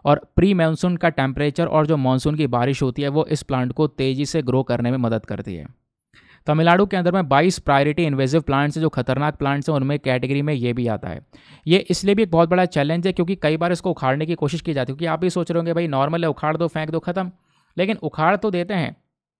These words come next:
लेकिन उखाड़ने के बाद क्या होता है, इसकी जो जड़ें हैं वो अभी भी मिट्टी में रह जाती हैं, जिसकी वजह से ये वापस से उग जाता है, वापस से तेज़ी से फैलना स्टार्ट हो जाता है। इस वजह से यहाँ पर आप कह सकते हो ये खतरा साबित है।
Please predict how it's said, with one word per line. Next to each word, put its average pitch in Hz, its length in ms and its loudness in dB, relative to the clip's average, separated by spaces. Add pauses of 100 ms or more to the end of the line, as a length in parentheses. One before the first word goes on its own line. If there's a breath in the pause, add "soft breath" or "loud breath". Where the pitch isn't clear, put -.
(380)
लेकिन 175 240 0
उखाड़ने 165 420 -2
के 196 120 -2
बाद 175 200 0
क्या 170 120 0
होता 139 220 -2
है, 151 160 -6 (240 loud breath)
इसकी 175 260 -2
जो 214 120 2
जड़ें 160 260 2
हैं 180 60 0
वो 180 120 0
अभी 147 240 -4
भी 165 60 0
मिट्टी 160 300 -4
में 165 100 -2
रह 147 100 -2
जाती 139 240 -6
हैं, 165 80 -8
जिसकी 143 280 -6
वजह 131 140 -2
से 156 140 -6
ये 151 100 -4
वापस 123 380 -4
से 165 80 -6
उग 139 260 -6
जाता 131 280 -4
है, 156 60 -2
वापस 123 320 -4
से 143 100 -6
तेज़ी 123 220 -8
से 139 120 -6
फैलना 117 300 -4
स्टार्ट 110 280 -8
हो 107 60 -10
जाता 107 260 -14
है। - 100 -20 (500)
इस 165 160 -2
वजह 175 60 2
से 170 120 -4
यहाँ 143 140 -4
पर 143 100 -6
आप 131 120 -6
कह - 100 -10
सकते 120 240 -10
हो 131 60 -4
ये 135 60 -6
खतरा 120 300 -8
साबित 113 360 -12
है। - 100 -18